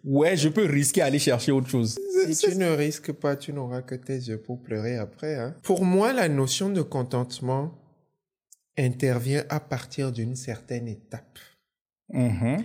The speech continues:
Speaker 2: à partir d'un certain niveau
Speaker 1: Oui.
Speaker 2: dans la vie, où quand tu regardes, tu dis, « Bon,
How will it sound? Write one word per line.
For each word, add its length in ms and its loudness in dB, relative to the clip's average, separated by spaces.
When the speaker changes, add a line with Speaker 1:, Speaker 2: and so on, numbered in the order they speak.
Speaker 2:
à 100 -4
partir 400 -4
d'un 160 -4
certain 500 -6
niveau 520 -2
Speaker 1:
Oui. 320 0
Speaker 2:
dans 160 0
la 180 0
vie, 340 -8
où 340 0
quand 160 -10
tu 140 -2
regardes, 380 0
tu 100 -6
dis, « 140 -6
Bon, 260 -6